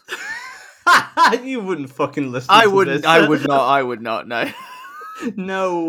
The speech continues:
Speaker 1: way.
Speaker 2: I would ask you how you market yourself, and you would send me to Matt Hoss Comedy
Speaker 1: Yeah, or
Speaker 2: website.
Speaker 1: miss,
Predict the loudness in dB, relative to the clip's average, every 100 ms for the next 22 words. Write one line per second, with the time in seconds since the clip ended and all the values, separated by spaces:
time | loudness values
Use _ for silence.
0 | -2 -2 -2 -4 -2 -2 2 2 2 -2
1 | -4 -2 0 2 2 0 -2 -2 -2 -4
2 | -8 -4 -4 -4 -8 -8 -6 -6 -6 -8
3 | -8 -10 -10 -6 -6 -6 -8 -8 -8 -6
4 | -8 _ _ _ _ _ _ _ _ _
5 | _ -10 -8 -8 -6 -6 -8 -10